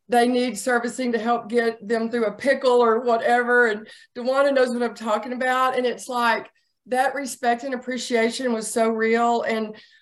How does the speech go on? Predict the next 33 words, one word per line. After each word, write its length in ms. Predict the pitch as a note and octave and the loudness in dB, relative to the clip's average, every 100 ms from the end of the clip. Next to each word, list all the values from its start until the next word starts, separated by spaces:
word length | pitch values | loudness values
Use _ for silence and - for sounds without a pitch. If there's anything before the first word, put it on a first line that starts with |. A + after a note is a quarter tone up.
| _ _ - | _ _ -2
I 160 | A#3 | 0
follow 440 | A3+ D#4+ D4 B3+ A#3+ | 2 2 4 4 4
a 20 | |
lot 380 | A#3+ A#3 B3 A#3+ | 4 2 2 0
on 180 | A3+ A3+ | -2 0
Facebook, 540 | A3+ A#3+ - B3 B3 | 0 0 -2 -2 0
and 160 | B3+ A3+ | -2 -2
I 220 | G#3+ G#3 | -2 -4
felt 420 | - B3 A#3+ A#3 | -2 2 2 2
like 220 | G#3+ - | -4 -4
I 60 | G#3+ | -6
really 480 | G#3 A3 A3 A3+ A3 | -4 -2 -2 0 -2
knew 760 | A3 A3 A3 A3 G#3 G3+ F#3+ - | -4 -4 -4 -2 -2 -2 -4 -6
people 420 | G#3+ A3 A3 G#3 | -6 -4 0 2
like 300 | G#3 G3 F#3+ | 2 0 -2
Holly. 580 | A3 A3 G#3 G#3 G3 G3 | -4 0 2 4 4 2
Got 220 | G3 - | 0 0
to 80 | A#3+ | -2
sit 280 | A#3 B3+ A#3+ | -2 0 0
with 140 | A#3 | 0
the, 160 | A3+ G#3+ | -2 -4
her 220 | G#3+ A3+ A3+ | -4 -2 -2
at 120 | A3 | -2
the 60 | G3 | -6
table. 540 | G3+ G#3 A3+ A#3 A#3 | -2 -2 0 -2 -2
She's 360 | A3+ C4 A#3 - | -4 -6 -6 -2
so 420 | B3+ A#3+ A#3+ B3+ | 2 4 4 2
kind 360 | - A#3 A3+ A3+ | -2 -2 -2 -2
and 200 | A3 G3+ | -6 -4
genuine 460 | A3+ A3+ A3 G#3+ | 0 0 0 -2
and 160 | G3+ F#3+ | -2 -4
sweet, 500 | - A3 A3 A3 A3 | -6 -4 -2 0 0
and 280 | G#3+ G3+ | 0 0